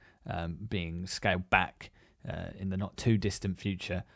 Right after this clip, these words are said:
Uh, there are still plenty of restrictions around. There's like a, there's like a nighttime curfew still in place and that kind of thing, which doesn't affect Disney, uh, because of the opening hours. But, uh, y-,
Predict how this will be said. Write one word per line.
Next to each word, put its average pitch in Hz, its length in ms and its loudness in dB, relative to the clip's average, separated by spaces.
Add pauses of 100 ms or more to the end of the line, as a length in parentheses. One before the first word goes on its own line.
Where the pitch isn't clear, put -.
(460)
Uh, 87 200 -6
there 107 180 2
are 110 40 4
still 113 260 6
plenty 101 360 4
of 95 180 2
restrictions 98 600 0
around. 92 320 4
There's 92 160 2
like - 160 -8
a, 90 220 -2
there's 90 180 -2
like - 140 -8
a 98 60 -2
nighttime 90 500 -2
curfew 92 580 2
still 90 240 -2
in 87 140 2
place 87 400 -2
and 92 100 -4
that 87 100 -8
kind 87 160 -6
of - 60 -6
thing, 90 160 -4
which 95 220 -4 (180)
doesn't 104 240 4
affect - 540 0 (400)
Disney, 87 520 2 (320)
uh, 85 180 -6 (160)
because 92 260 -6
of 87 80 -6
the 85 100 -4
opening 90 380 -4
hours. 80 360 -8
But, - 300 -6 (340)
uh, - 40 -16 (120)
y-, 147 280 -10